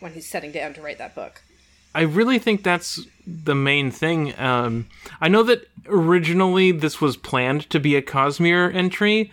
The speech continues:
Speaker 2: but then he decided that for the story to really work, he needed to reference Earth, which doesn't exist in Cosmere. So he decided to change it to its own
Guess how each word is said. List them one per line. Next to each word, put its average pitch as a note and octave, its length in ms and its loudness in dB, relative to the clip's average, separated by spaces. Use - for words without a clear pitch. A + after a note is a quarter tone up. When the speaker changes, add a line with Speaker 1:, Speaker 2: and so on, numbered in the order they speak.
Speaker 2:
but C#3 120 0
then D#3 160 2
he D3+ 140 2
decided D3 540 -2
that C3+ 240 0
for - 340 -2
the C3+ 100 0
story D#3+ 400 2
to C#3+ 80 4
really C3+ 320 4
work, B2 320 2
he C3+ 140 -4
needed C3 260 2
to A#2+ 80 -2
reference A#2 520 -2
Earth, F3 440 0
which C#3 180 -4
doesn't C3 260 0
exist A#2 400 -4
in D3 480 -6
Cosmere. D#3+ 540 0
So A2+ 640 0
he B2 260 -4
decided B2 480 -2
to A#2 80 -8
change A#2 320 -4
it - 180 -2
to A2+ 200 -2
its G#2 220 -4
own A2 460 -2